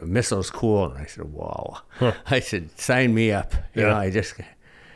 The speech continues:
Speaker 1: well, anyhow, when you get done with Ferris, I mean, uh, there's no, uh,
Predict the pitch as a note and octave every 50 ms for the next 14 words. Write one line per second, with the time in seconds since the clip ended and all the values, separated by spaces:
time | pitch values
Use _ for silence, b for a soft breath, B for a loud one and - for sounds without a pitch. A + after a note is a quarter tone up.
0 | B B B B _ _ _ _ - - E2+ E2+ E2+ F2+ F#2 F#2+ F2+ F2+ F2 E2
1 | E2 E2 F2 F2 E2+ E2+ E2+ E2+ F#2+ G2 F2 F2 G#2 G#2 G2+ F2+ E2+ - - A#2
2 | A#2+ A#2 G#2+ F#2+ - - - F#2 E2 E2 E2 F2 F2+ F2 E2 D#2 E2 F2 E2 -
3 | - - - D#2+ - G2+ G#2 G2 - G2+ F#2+ F#2 F2+ E2 D#2 D2+ D2+ D2+ D2+